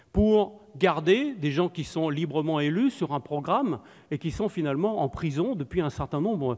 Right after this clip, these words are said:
depuis maintenant plus de deux ans. Donc là, on voit bien que ce, ces nationalismes des grands États,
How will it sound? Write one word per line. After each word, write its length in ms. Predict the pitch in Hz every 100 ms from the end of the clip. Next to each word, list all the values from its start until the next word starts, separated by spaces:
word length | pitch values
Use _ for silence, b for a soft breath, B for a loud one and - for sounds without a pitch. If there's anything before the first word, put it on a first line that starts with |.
| B B B
depuis 260 | 139 127 180
maintenant 340 | 135 - 240
plus 200 | 240 165
de 40 | 127
deux 260 | 131 156
ans. 160 | 254 - - _ _ _ _ _ _ _ _ _ -
Donc 180 | 143 202
là, 140 | 214
on 100 | 175
voit 200 | 139 156
bien 240 | 175 254
que 160 | - 180
ce, 240 | - 180
ces 260 | 156 - 180
nationalismes 880 | 180 185 190 175 175 190 180 - 143
des 140 | 143
grands 180 | 135 139
États, 420 | 139 143 233 262